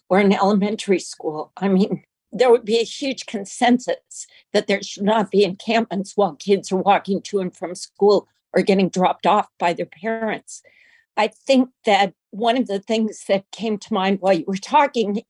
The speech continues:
is part of what's going on right now in Los Angeles is that Los Angeles,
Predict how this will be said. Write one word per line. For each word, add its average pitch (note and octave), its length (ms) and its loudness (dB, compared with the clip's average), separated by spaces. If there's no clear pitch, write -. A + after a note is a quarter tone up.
is F3+ 500 -4
part C4 240 4
of B3+ 100 -4
what's - 300 -2
going A3+ 280 0
on G#3 200 -4
right G#3 240 -4
now G#3+ 420 0
in G3 140 0
Los F#3 340 -2
Angeles A3 800 -2
is E3+ 240 -2
that F#3+ 200 2
Los G#3+ 280 0
Angeles, A#3 580 0